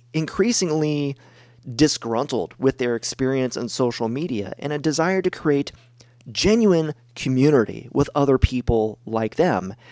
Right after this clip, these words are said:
And so this platform is being used by a larger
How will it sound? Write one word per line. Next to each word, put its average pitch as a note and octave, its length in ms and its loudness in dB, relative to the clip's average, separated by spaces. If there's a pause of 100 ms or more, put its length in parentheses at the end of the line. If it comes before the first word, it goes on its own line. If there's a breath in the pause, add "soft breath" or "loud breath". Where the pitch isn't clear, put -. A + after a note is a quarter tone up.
(280 loud breath)
And D#3 160 0
so E3 340 4
this D3+ 300 4
platform A#3 580 2
is D3+ 140 -4
being D#3+ 320 -2
used B2+ 640 2 (240 soft breath)
by D#3+ 320 0
a D3+ 160 0
larger D3 920 2